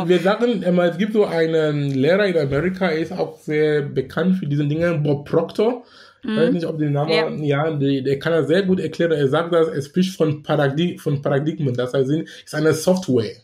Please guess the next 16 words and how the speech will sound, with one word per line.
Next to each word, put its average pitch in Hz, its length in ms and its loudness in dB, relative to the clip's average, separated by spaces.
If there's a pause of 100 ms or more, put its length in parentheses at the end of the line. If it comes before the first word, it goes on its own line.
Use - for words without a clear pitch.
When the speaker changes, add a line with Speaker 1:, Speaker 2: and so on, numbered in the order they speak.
(300)
Speaker 2:
Mhm. 214 160 -4
Speaker 1:
das 139 220 0
wir 135 120 4
in 131 200 0
uns 190 280 2
haben. 123 340 -2
Und 139 320 -4
wir, 147 500 2 (260)
um 151 140 -6
voranzukommen, 160 680 0
wir 147 120 2
sollen 156 140 2
erstmal 156 260 -2
bewusst, 143 540 2
welche 156 280 2
Software 135 640 0